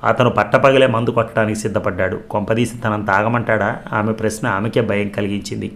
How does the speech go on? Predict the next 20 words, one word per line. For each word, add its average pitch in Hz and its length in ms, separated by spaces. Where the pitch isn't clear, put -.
అతను 104 220
విస్కీ 107 520
సీసా 135 380
ఓపెన్ 113 400
చేసి 117 200
ఒక 101 120
గ్లాసులో 120 360
వేస్తూ, 117 420
"నీ 117 160
సంగతి 117 360
ఏమిటి, 139 480
తీసుకుంటావా?" 123 800
అని 110 100
అడిగాడు. 101 340
ఆమె 101 180
భయంతో 117 440
బిగుసుకుపోయి 110 540
తల 107 220
అడ్డంగా 107 440
ఆడించింది. 98 520